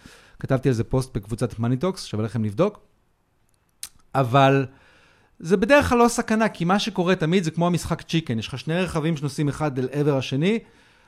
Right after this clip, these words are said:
וכזה מי שימצמץ ראשון, מי שיסטה, הוא כאילו הצ'יקן. אז בדרך כלל מגיעים כזה עד קרוב, קרוב ל-, ל-, ל-,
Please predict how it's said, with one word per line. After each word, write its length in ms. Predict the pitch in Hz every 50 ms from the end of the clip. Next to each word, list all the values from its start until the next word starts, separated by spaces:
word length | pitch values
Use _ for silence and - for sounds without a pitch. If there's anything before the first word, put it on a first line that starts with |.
| _ _ _ _ _ _ _ _ _ _
וכזה 480 | - 131 123 131 - 147 123 123 147 143
מי 120 | 139 170
שימצמץ 540 | 170 - 185 175 165 156 - - 170 170 170
ראשון, 300 | 165 156 - 175 170 151
מי 80 | 151 147
שיסטה, 440 | - - 160 139 - - - - 190 185 180 180 180 - -
הוא 180 | - 165 156 139
כאילו 240 | - 156 147 135 123
הצ'יקן. 440 | 110 - - 139 123 - 110 95 85 - _ _ - - - - - - - -
אז 160 | 127 139 135
בדרך 380 | 135 147 160 220 247 262 254 -
כלל 100 | 233 240
מגיעים 400 | 208 196 175 160 185 202 214 208
כזה 340 | 196 208 180 151 175 175 175
עד 120 | 170 160
קרוב, 400 | - - 156 147 175 202 202 170 -
קרוב 420 | 185 175 165 180 185 180 156 151
ל-, 60 | 156
ל-, 560 | 151 147 139 135 131 131 135 143 - 147 139
ל-, 180 | 131 127 123 120